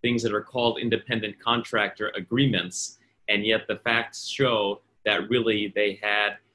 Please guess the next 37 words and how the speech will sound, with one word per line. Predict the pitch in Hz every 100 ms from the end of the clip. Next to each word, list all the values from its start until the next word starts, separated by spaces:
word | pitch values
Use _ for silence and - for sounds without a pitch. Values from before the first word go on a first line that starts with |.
| _ -
significant | - 95 117 117 117 113 -
control | 101 - 120 110 110
over | 110 101 101
them | 101 101
in | 98
their | 95
jobs. | 90 123 113 113 - -
They | 101
worked | 95 113 -
for | - 101
a |
supervisor | - 147 139 113 113 113 110 113 107 107 _ _ _ -
who | 110
controlled | - 98 120 110 110
the | 101
methods | 101 113 - 117 107
and | 98
means | 107 110 104
by | - 98
which | 101 -
they | 107
performed | - 95 - 107 104
their | 98
work, | 90 104 104 -
so | 110
they | 101
really | 90 117 123 110 101
were | 104 101 95
an |
employee. | 90 - 104 98 95 92 - _ _ - _ _ -
And | 110 104 104 95 _ -
I | 113
should | 113 117 117
note | 160 135 -
that | 110 120
moving | 127 113 -
forward, | 143 143 117 104